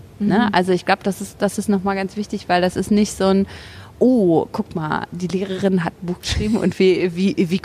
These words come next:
Speaker 1: cool“, ähm, sondern irgendwie, dass ich für mich selber auch noch mal denke, „Okay, jetzt, äh, jetzt geht das auch weiter, du kannst das selber auch mitgestalten.“ So, ich glaub, das ist noch mal was, wo ich wirklich so denke, „Okay, das ist ein, auch ein Privileg“, ne? Also das ist einfach so was,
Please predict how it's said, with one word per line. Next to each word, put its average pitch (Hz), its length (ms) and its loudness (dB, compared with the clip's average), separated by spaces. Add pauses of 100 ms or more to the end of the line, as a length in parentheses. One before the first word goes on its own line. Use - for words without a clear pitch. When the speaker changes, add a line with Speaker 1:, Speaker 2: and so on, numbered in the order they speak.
Speaker 1:
cool“, 233 280 4 (580)
ähm, 185 600 0 (180)
sondern 202 580 0
irgendwie, 220 520 0 (280)
dass 202 240 2
ich - 180 -4
für 202 80 -2
mich 196 200 0
selber 214 300 2
auch 220 60 -2
noch 226 100 0
mal 220 140 2
denke, 214 300 0
„Okay, 202 360 0
jetzt, - 400 -2
äh, 185 420 0
jetzt 180 220 0
geht 214 160 0
das 185 120 0
auch 170 120 -4
weiter, 196 280 0
du 180 80 0
kannst 180 240 -2
das 170 80 -10
selber 190 260 2
auch 156 80 -4
mitgestalten.“ - 1000 -4
So, 165 220 0
ich - 180 -4
glaub, 180 160 -2
das 170 160 -2
ist 185 160 -6
noch 165 160 0
mal 165 320 2
was, 170 260 -2
wo 175 120 2
ich - 220 -2 (460)
wirklich 175 240 0
so 180 80 -2
denke, 175 240 0
„Okay, 170 220 0
das 190 140 2
ist 202 180 -4
ein, 175 240 0
auch 160 200 2
ein 175 60 -2
Privileg“, 165 500 -2
ne? 175 280 -2
Also 160 180 0
das 160 140 -2
ist 165 120 -4
einfach 160 280 0
so 170 160 -4
was, 165 260 0